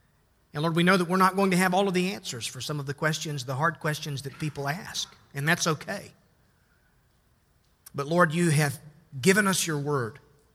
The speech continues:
You've given us your spirit. You've commanded us to be disciples who engage the world around us for Christ's sake. So, Lord, I do pray that we would love you with all of our heart, soul, with all of our mind,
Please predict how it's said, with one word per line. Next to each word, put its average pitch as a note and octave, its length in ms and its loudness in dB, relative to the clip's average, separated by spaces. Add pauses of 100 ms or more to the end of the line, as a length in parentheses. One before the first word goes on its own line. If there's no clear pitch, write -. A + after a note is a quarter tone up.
(1500)
You've A#2+ 160 -10
given F#3+ 220 4
us F#3 180 2
your F3 80 0
spirit. A#2+ 480 -4 (1000)
You've C3+ 160 -6
commanded F#3+ 520 2
us F3+ 240 4
to D#3+ 120 -6
be D3+ 140 0
disciples E3+ 580 -2
who D3+ 140 -4
engage C#3+ 500 -4
the D#3 100 -6
world D#3+ 240 0
around E3 400 -4
us A#2 360 -6 (260)
for A#2+ 100 -12
Christ's D#3+ 460 -2
sake. - 400 -6 (720)
So, - 140 -14
Lord, D#3+ 180 2
I D#3+ 100 6
do E3+ 140 0
pray D#3 280 0
that B2 140 -8
we C#3+ 140 -4
would C3 140 -4
love D3 280 2
you A#2 120 -6
with A#2 100 -6
all C3+ 140 -2
of A#2+ 80 -4
our A#2 100 -6
heart, D#3 320 0
soul, D3+ 340 -2
with C3 160 -6
all A#2 120 -8
of A2 80 -12
our G#2 80 -10
mind, D3+ 680 -2